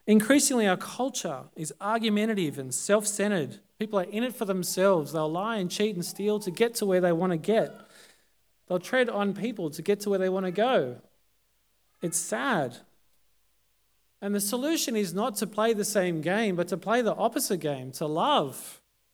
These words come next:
to live the good life, to live the godly life. And in their greatest need, people will see that you have something good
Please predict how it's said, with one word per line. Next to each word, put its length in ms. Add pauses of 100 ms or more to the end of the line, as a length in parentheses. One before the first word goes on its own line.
(300)
to 100
live 240
the 80
good 280
life, 760 (1800)
to 100
live 240
the 80
godly 500
life. 760 (840)
And 80
in 120
their 120
greatest 480
need, 240
people 240
will 120
see 440
that 140
you 240
have 160
something 560
good 560